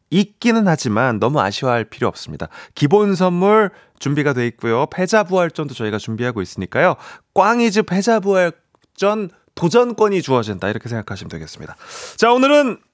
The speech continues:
이 승에 도전하는 부천의 서준맘을 만나볼 텐데, 서준이가 오늘 일어났는지 한번 보겠습니다.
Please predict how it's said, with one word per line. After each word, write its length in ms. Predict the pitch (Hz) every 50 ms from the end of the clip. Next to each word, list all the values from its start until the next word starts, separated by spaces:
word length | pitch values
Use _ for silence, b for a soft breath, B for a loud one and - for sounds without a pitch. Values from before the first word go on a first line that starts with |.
| _
이 240 | - 202 233 254 240
승에 360 | - 254 240 240 240 240 233 -
도전하는 580 | 190 170 151 170 160 151 135 117 110 113 110
부천의 580 | - - 151 - - 175 165 160 165 165 151 147
서준맘을 720 | - 143 165 175 214 226 220 208 196 185 170 170 170 160
만나볼 400 | 143 127 127 123 123 113 110 110
텐데, 340 | - - 101 87 - - 90
서준이가 520 | - - - 151 143 160 160 151 135 131
오늘 240 | 117 113 110 101 - -
일어났는지 560 | 131 160 165 156 135 117 117 127 127 120 117
한번 220 | 120 113 107 92
보겠습니다. 540 | 82 107 107 98 - - 90 85 87 90 -